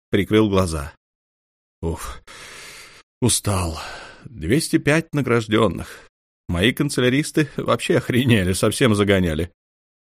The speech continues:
"Ну так скажи", Мири усмехнулась. "Через сутки все будут тихими, молчаливыми исполнителями,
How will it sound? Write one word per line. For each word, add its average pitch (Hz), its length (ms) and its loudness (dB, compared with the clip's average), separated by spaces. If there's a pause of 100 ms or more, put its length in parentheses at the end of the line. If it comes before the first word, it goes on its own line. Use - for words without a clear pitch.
(540)
"Ну 160 120 -4
так - 160 -4
скажи", 170 500 0 (300)
Мири 107 240 4
усмехнулась. 92 680 -2 (440)
"Через 202 260 4
сутки 202 340 0
все 175 220 2
будут 147 280 2
тихими, 165 440 0
молчаливыми 139 720 2
исполнителями, 156 760 2